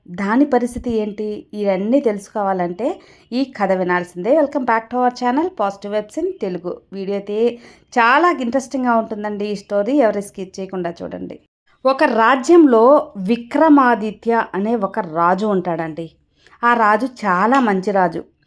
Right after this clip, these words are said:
ఆ రాజుకి ఒక రాజగురువు కూడా ఉంటాడు. కానీ ఆ రాజగురువు అందరినీ ఆలోచించకుండా, ఆరాయించకుండా, వి-, విచారించకుండా అందరినీ శాపం అనేది పెడుతూ ఉంటాడనమాట.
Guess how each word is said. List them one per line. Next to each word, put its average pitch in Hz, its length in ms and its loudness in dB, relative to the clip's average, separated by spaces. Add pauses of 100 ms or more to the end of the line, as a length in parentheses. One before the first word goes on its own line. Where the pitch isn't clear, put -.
(240)
ఆ 262 140 4
రాజుకి 254 840 2
ఒక 220 180 0
రాజగురువు 208 800 0
కూడా 208 260 2
ఉంటాడు. 185 480 -4 (200)
కానీ 240 480 0
ఆ 202 100 -2
రాజగురువు 202 800 2 (360)
అందరినీ 294 840 4
ఆలోచించకుండా, 247 1120 2
ఆరాయించకుండా, 202 920 -2 (440)
వి-, 185 280 -6
విచారించకుండా 214 1040 2 (420)
అందరినీ 254 500 2
శాపం 262 420 -2
అనేది 208 380 -2 (120)
పెడుతూ 196 300 -4
ఉంటాడనమాట. 180 640 -4